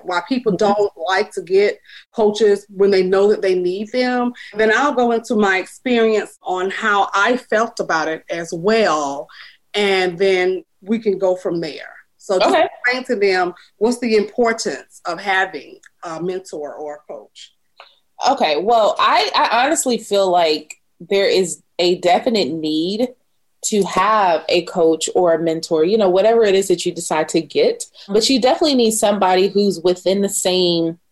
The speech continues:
Speaker 2: space that you're in, or somebody who is knowledgeable in a particular subject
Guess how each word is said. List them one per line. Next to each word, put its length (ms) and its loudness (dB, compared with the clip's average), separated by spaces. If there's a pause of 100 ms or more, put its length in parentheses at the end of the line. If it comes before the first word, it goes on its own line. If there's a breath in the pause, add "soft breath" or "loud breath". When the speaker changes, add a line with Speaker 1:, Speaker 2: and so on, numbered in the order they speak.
(260)
Speaker 2:
space 520 -2
that 160 0
you're 200 2
in, 400 0
or 140 2
somebody 460 2
who 180 2
is 140 0
knowledgeable 600 2
in 160 -2
a 40 -2
particular 480 0
subject 640 0